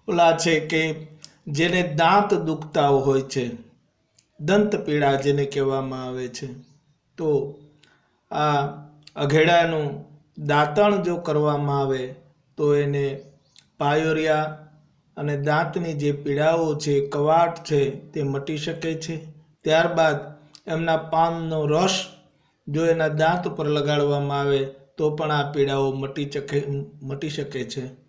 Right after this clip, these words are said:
ત્યારબાદ જેને રાત આંધળાપણું હોય છે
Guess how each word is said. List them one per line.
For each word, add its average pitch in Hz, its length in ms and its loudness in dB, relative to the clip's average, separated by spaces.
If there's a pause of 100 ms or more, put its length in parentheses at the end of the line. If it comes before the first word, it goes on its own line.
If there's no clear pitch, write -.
(640)
ત્યારબાદ 175 760 2 (800)
જેને 185 320 2
રાત 175 580 2 (380)
આંધળાપણું 170 840 4
હોય 135 200 6
છે 131 240 -2